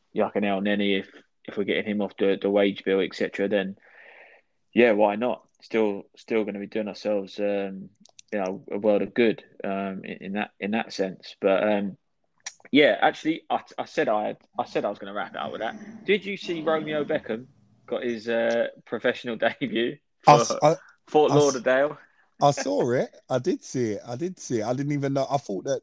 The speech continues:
Speaker 2: none of these kids were even into football. I didn't know. I didn't actually know they played. So
Speaker 1: Well,
Speaker 2: when
Speaker 1: we've had 'em all. We've had 'em all at Arsenal. We had,
Speaker 2: Yeah.
Speaker 1: uh, Brook-, Brooklyn was at Arsenal for a bit.
Speaker 2: Ye-, yeah, but, uh, not not, like, pr-, properly though. Like, I didn't,
Speaker 1: No,
Speaker 2: I didn't,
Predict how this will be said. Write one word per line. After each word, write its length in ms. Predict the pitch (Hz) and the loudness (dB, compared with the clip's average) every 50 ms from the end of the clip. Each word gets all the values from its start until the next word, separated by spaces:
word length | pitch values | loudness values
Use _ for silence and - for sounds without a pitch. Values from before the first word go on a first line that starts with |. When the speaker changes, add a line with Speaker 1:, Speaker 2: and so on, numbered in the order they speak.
| _ | _
Speaker 2:
none 180 | 127 127 127 123 | -4 -2 -2 -2
of 60 | 113 | -2
these 160 | 113 117 107 | -6 -6 -8
kids 200 | - - 117 104 | -6 -8 -8 -6
were 180 | 113 113 110 110 - _ | -4 -4 -4 -4 -6 _
even 280 | 127 120 110 107 117 131 | -10 -8 -6 -4 0 2
into 260 | 170 311 - - 156 | 0 0 0 -4 -10
football. 360 | - - 110 - 104 98 98 | -6 -4 -6 -6 -6 -8 -6
I 80 | 104 117 | -6 -6
didn't 260 | 127 131 127 - - | -8 -10 -20 -18 -6
know. 360 | 120 117 113 110 107 107 107 - _ _ _ _ _ _ _ _ _ _ _ _ _ - | -2 0 0 0 0 -2 -6 -10 _ _ _ _ _ _ _ _ _ _ _ _ _ -4
I 60 | 117 | -2
didn't 220 | 120 127 135 135 | 0 0 2 2
actually 340 | 127 120 - - - 123 117 | 2 2 2 -4 -2 -2 0
know 160 | 113 117 117 | 2 2 4
they 140 | 110 110 107 | 4 4 2
played. 380 | 104 - 135 165 311 254 151 - _ _ _ _ _ _ _ _ _ _ | 4 4 4 4 4 2 0 -4 _ _ _ _ _ _ _ _ _ _
So 180 | - - - 117 113 117 | -12 0 4 4 4 4
Speaker 1:
Well, 80 | 113 117 | 4 2
Speaker 2:
when 200 | 131 147 156 143 | 2 0 0 0
Speaker 1:
we've 140 | 165 180 175 | -4 -2 -2
had 120 | 196 190 | -2 -2
'em 120 | 180 165 | -2 -6
all. 160 | 165 160 143 - | -6 -8 -8 -8
We've 160 | - 170 180 | -8 -6 -6
had 120 | 214 196 | -4 -6
'em 120 | 160 147 151 | -6 -6 -8
all 180 | 151 147 143 | -8 -8 -6
at 60 | - | -4
Arsenal. 420 | - 233 262 269 - - 196 185 _ _ _ _ _ _ _ _ _ _ _ _ _ - _ | -4 -4 -4 -6 -8 -16 -16 -16 _ _ _ _ _ _ _ _ _ _ _ _ _ -20 _
We 100 | - 151 | -4 -2
had, 140 | 139 127 - | -2 0 2
Speaker 2:
Yeah. 60 | 127 | 4
Speaker 1:
uh, 320 | 123 123 - 117 120 120 113 - _ _ _ _ _ _ _ _ - | 6 6 6 6 4 -2 -4 -8 _ _ _ _ _ _ _ _ 0
Brook-, 220 | 180 202 - - | 0 0 0 2
Brooklyn 400 | 185 214 - - - 135 123 120 | 0 0 0 0 -2 -4 -4 -4
was 100 | 120 117 | -4 -6
at 80 | 120 - | -6 -4
Arsenal 360 | - 131 135 135 - - 156 147 | -2 -2 -2 -4 -4 -10 -16 -14
for 140 | - 147 | -14 -12
a 20 | 156 | -8
bit. 140 | 190 226 262 | -4 -2 0
Speaker 2:
Ye-, 180 | 139 143 - - _ _ _ - | 0 0 -2 -4 _ _ _ -6
yeah, 380 | 135 139 135 131 127 123 120 117 | -2 0 2 4 4 4 2 2
but, 240 | 120 139 131 131 127 139 - _ | 0 -2 -4 -4 -6 -14 -18 _
uh, 60 | - 147 143 139 143 131 - | -16 -16 -12 -12 -14 -12 -8
not 360 | 156 175 180 180 160 - _ _ _ _ _ _ _ - | -2 2 4 4 4 2 _ _ _ _ _ _ _ -4
not, 280 | 151 165 170 160 - | 0 2 2 2 2
like, 260 | - 139 135 131 - - | 2 0 0 0 0 -6
pr-, 180 | - - - 175 _ _ _ - | -14 -10 -10 -12 _ _ _ -10
properly 480 | - - 180 - - - - 113 107 | 2 2 2 2 2 -4 -6 -4 -4
though. 220 | 101 101 104 110 117 | -2 -2 -2 -2 -2
Like, 280 | 127 - 127 120 117 | -2 -4 -4 -4 -4
I 40 | 127 | -4
didn't, 260 | 139 160 165 151 139 | -4 -4 -4 -2 2
Speaker 1:
No, 80 | 147 139 | 4 4
Speaker 2:
I 160 | - 139 135 | 4 4 2
didn't, 180 | - 156 156 | 0 -2 -4